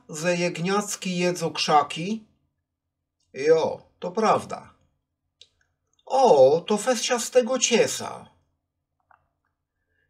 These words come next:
Nie pojmowałem, dlaczego i to dla niego takie ważne, że Jegniacki zjadają krzaki.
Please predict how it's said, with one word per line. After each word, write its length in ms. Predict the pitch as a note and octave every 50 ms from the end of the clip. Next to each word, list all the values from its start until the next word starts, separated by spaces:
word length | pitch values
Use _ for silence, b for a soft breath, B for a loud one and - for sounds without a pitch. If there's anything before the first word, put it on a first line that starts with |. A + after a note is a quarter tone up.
| _ _ _ -
Nie 360 | G3+ A#2+ A2+ A2+ G#2+ G#2 G#2+
pojmowałem, 920 | - - A#2 A#2+ A#2+ B2+ C3 C3 - D3 D#3 E3 E3 C#3 A2+ G2+ - - - - - _ _ _ _ _ _ _ _
dlaczego 640 | _ A#2+ B2 B2 A#2+ A#2+ - - - A#3 B3 C#4 C#4
i 80 | B3+ A3+
to 120 | - A#3
dla 220 | G#3 G#3+ A3+ A3+ A3
niego 280 | A3 A3+ A3 A3+ A3+
takie 300 | A3 A#3 G#3+ A3 - A3
ważne, 720 | G3+ F#3 E3+ - A2+ - - - - - - - - - - -
że 280 | A#2 A#2 A#2+ B2+ A#2+
Jegniacki 720 | A#2+ A#2+ A#2+ A2+ C3+ C#3+ E3+ G#3 A3 - - - - G#3+ F#3
zjadają 600 | D#3+ C3+ D3+ C#3 A#2+ A2+ A#2+ B2 B2 B2 B2 -
krzaki. 540 | - - - A2 - - - - - _